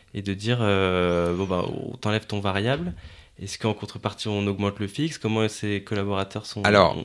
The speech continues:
Speaker 2: euh, soyons clairs, hein, les commerciaux n'ont pas vu leur salaire baisser sous prétexte qu'il y avait
Speaker 1: Ouais.
Speaker 2: plus de variables. La
Speaker 1: Ouais.
Speaker 2: masse salariale des commerciaux n'a pas changé, elle a même légèrement augmenté pour, pour les recalages qu'on a fait. C'est-à-dire que moi, ça m'a coûté exactement la même chose d'avoir ou pas avoir de prime.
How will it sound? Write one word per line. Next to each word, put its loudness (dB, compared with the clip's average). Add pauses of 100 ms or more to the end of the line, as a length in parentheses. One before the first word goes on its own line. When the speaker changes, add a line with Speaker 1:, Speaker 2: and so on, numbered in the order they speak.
(600)
Speaker 2:
euh, 0
soyons 6
clairs, 6
hein, 2
les 4
commerciaux 0
n'ont 6
pas 2
vu 2
leur 0
salaire 2
baisser 2
sous -2
prétexte -2
qu'il -2
y -2
avait 0
Speaker 1:
Ouais. 8
Speaker 2:
plus -2
de -4
variables. 4
La 4
Speaker 1:
Ouais. 4
Speaker 2:
masse 4
salariale 4
des 0
commerciaux 0
n'a 2
pas -6
changé, 2
elle 2
a 0
même -2 (120)
légèrement -2
augmenté 0
pour, -6 (260)
pour -4
les 0
recalages 0
qu'on -2
a -4
fait. -4 (320)
C'est-à-dire -6
que -6
moi, 6
ça -2
m'a -2
coûté 0
exactement 2
la 2
même -2
chose 6
d'avoir 2
ou -2
pas -4
avoir -4
de -20
prime. -14